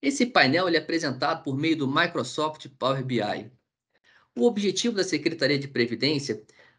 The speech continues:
foi fazer uma página amigável e, ao mesmo tempo, contendo info-, muitas informações, o máximo de informação possível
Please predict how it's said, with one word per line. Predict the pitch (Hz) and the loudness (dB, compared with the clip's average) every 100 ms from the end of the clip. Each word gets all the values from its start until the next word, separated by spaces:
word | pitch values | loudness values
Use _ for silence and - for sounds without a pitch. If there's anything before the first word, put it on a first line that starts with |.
| _ | _
foi | - 233 | 2 2
fazer | - 147 127 143 123 - - | 4 2 4 4 2 0 -12
uma | - 175 165 | -2 -2 2
página | 160 147 139 - | 2 2 -2 -6
amigável | - 240 226 - 139 196 139 123 127 - | -4 -2 -2 0 0 2 0 -2 -4 -6
e, | |
ao | 196 | -2
mesmo | 208 196 151 | -2 -2 -6
tempo, | - 202 208 180 | -4 -6 -4 -6
contendo | 185 147 196 202 185 | -4 -2 0 0 0
info-, | - 180 | 0 -4
muitas | 196 247 269 220 | 4 4 6 4
informações, | 190 180 185 180 147 - 123 104 101 - _ _ | 2 -2 0 2 0 2 0 0 -4 -14 _ _
o | 139 | -2
máximo | 156 208 262 208 190 | 2 4 2 0 -4
de | |
informação | 170 151 143 143 147 143 | -2 0 2 2 0 -6
possível | - 220 - 233 165 135 | -6 -6 0 0 2 -2